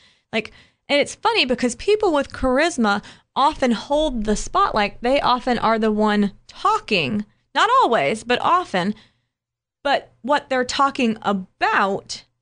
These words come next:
is usually the other people or the story. Like, you know, if you're like, "I read this book and here's how I felt about this book, and let me tell you all of the things about me and my interaction with this book,"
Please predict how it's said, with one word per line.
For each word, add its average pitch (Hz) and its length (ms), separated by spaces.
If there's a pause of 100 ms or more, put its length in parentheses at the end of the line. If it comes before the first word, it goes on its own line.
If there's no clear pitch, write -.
(440)
is 233 260
usually 233 1000 (560)
the 262 140
other 220 260
people 220 800
or 202 160
the 208 140
story. 269 280
Like, 214 200 (240)
you 247 60
know, 240 60
if 233 140
you're 262 140
like, 226 280 (1700)
"I 240 140
read 220 240
this 202 160
book 233 200
and 226 120
here's 202 260
how 202 160
I 185 200
felt 208 280
about 214 320
this 214 220
book, 240 320
and 196 200
let 202 120
me 208 100
tell 220 180
you 208 160
all 196 200
of 196 100
the 196 80
things 202 300
about 196 260
me 196 540
and 196 240
my 190 180
interaction 214 640
with 226 140
this 208 160
book," 285 180